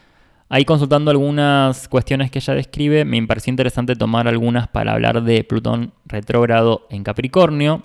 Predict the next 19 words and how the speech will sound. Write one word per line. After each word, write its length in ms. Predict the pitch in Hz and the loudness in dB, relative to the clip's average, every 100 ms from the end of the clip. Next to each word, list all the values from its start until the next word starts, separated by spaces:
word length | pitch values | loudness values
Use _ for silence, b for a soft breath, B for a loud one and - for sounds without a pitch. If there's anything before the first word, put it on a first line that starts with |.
| _ _ _ - | _ _ _ -2
algo 260 | 123 135 | 2 2
en 60 | 120 | 2
general, 640 | - 131 160 156 151 - _ | 0 4 6 6 2 -8 _
tal 160 | 113 110 | 0 4
vez 200 | 123 135 | 2 2
haya 200 | 117 120 | -2 0
otra 160 | 117 | 0
oportunidad 480 | 110 113 113 113 120 | 0 -2 -2 -2 0
en 80 | 123 | -2
otro 160 | 113 113 | -4 -6
episodio 420 | 113 - 120 117 | -6 0 2 4
de 280 | 113 - _ _ _ | 2 -2 _ _ _
profundizar 560 | - 113 107 107 131 127 | -8 -6 -4 0 2 2
solamente 600 | - 117 113 117 113 117 | 0 -4 -2 -4 0 0
en 120 | 117 | 0
este 180 | 113 139 | -4 -2
tema, 380 | 160 160 175 b b b b - | 0 2 0 b b b b 2
pero 180 | 123 | 4
para 460 | 120 131 143 - b | 6 6 6 2 b